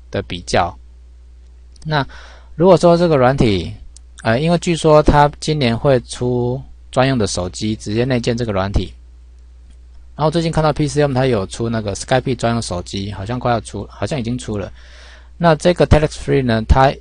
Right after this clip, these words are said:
也是要推出自己的手机，里面内建这个软体，就等于说用手机彼此通话不用钱。这个电信市场其实是一个很大的市场，我这边按允许存取。哦，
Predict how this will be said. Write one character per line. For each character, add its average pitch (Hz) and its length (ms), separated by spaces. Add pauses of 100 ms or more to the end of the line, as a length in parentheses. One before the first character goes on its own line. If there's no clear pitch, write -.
(200)
也 98 160
是 131 140
要 131 40
推 - 140
出 127 140
自 123 160
己 107 40
的 92 120
手 90 240
机， 110 240
里 98 160
面 113 100
内 120 100
建 110 160
这 113 120
个 98 80
软 135 180
体， - 300
就 151 120
等 131 100
于 120 60
说 139 260 (400)
用 160 100
手 107 160
机 135 420
彼 120 140
此 104 120
通 110 160
话 117 140
不 - 100
用 104 160
钱。 98 180 (400)
这 - 140
个 151 280
电 190 180
信 175 160
市 175 140
场 107 200
其 127 140
实 127 160
是 139 220
一 139 40
个 98 380
很 95 220
大 127 200
的 98 120
市 113 160
场， - 180 (320)
我 - 100
这 123 140
边 131 120
按 123 280
允 120 100
许 107 140
存 98 240
取。 - 140 (3250)
哦， 95 180